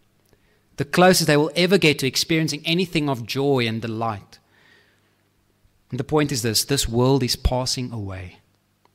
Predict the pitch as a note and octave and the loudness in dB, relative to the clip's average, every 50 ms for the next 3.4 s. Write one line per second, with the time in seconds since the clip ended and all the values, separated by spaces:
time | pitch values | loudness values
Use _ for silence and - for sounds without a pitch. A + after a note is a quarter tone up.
0 | _ _ _ _ _ _ _ _ _ _ _ _ _ _ _ _ _ - A#2 A2+ | _ _ _ _ _ _ _ _ _ _ _ _ _ _ _ _ _ -6 -6 -4
1 | G2+ - - B2 C3 C3 C#3 C3+ - C#3 A#2+ - - - C3 B2 B2 A#2+ A#2+ A#2 | -4 -2 0 0 2 0 0 -2 -2 -2 -2 -4 -4 -2 -2 -2 0 -2 -2 -2
2 | A#2 A2+ A2+ G#2+ G2+ _ _ _ _ _ _ _ _ - - A2+ - - - A2 | -4 -6 -8 -10 -14 _ _ _ _ _ _ _ _ -10 -8 -6 -6 -6 -8 -10
3 | G#2 F#2+ F#2 F2 - - - | -12 -12 -12 -14 -14 -18 -20